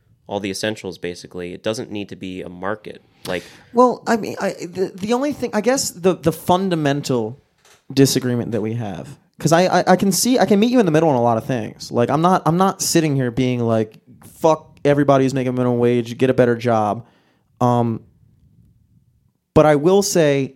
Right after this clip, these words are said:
Speaker 2: that in a society, I, I don't, I do believe that if you have a, like, when you're talking about, I'm taking this lim-, to the limit of communism, like, where the, where the workers are the means of production, everybody, and any, any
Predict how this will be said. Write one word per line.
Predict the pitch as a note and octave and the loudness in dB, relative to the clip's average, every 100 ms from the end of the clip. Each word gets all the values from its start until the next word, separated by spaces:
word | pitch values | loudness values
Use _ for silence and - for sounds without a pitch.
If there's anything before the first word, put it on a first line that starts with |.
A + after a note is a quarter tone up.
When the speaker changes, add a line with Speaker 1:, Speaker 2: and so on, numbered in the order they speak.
| _ _ _ _ - - - - | _ _ _ _ -20 -20 -20 -2
Speaker 2:
that | C3 D3 - - - _ _ _ - | 4 4 4 -4 -20 _ _ _ 2
in | E3 | 4
a | D#3+ | 4
society, | D#3+ D#3 E3+ F#3 G3+ F#3 D#3+ - C3 B2+ _ _ _ _ _ | 2 2 2 2 0 -2 -4 -8 -18 -20 _ _ _ _ _
I, | D3+ G3 - | -2 -2 -2
I | D3 F#3 | 2 6
don't, | G3 F#3+ - - - _ _ _ | 4 2 -10 -20 -20 _ _ _
I | E3 | 0
do | E3+ C#3 G3 | 2 4 6
believe | F3+ D#3+ D3 B2 C3+ - _ - | 6 4 2 0 -4 -8 _ 0
that | C#3 C#3 - | 4 4 2
if | C#3+ C3+ | -2 -2
you | C3 E3 | -4 -2
have | D3+ D#3 C#3+ C#3 D3+ _ _ _ _ _ _ | -2 -2 0 -2 -6 _ _ _ _ _ _
a, | C#3 C3 | 4 4
like, | C3 C3 | 4 4
when | C3+ | 4
you're | E3 | 4
talking | F3 E3+ | 4 4
about, | - | 4
I'm | D#3 | 2
taking | D#3 E3 | 2 2
this | D3+ C#3+ | 0 0
lim-, | D#3 D#3 - C3+ | 0 0 -4 2
to | D3+ | 4
the | C#3+ | 6
limit | D#3 D#3 - | 4 2 4
of | C#3 - | 2 2
communism, | F3 D3+ B2 G#2+ G#2 G#2 | 0 2 2 0 -2 -2
like, | A2 - | 0 4
where | A#2+ | 4
the, | G#2 | 6
where | A#2 A#2 | 4 6
the | A#2 - | 6 4
workers | A#2 C3 D3 C#3+ | 2 2 2 0
are | |
the | C3+ | 0
means | C3 A#2+ | -2 -2
of | |
production, | C3 B2 - B2+ A2+ | 2 2 0 -2 0
everybody, | B2 A#2+ A#2+ | 2 4 2
and | A#2 | -2
any, | A2 B2 B2+ | 0 0 0
any | A#2 - - C3 B2 | -2 -4 -4 -2 -2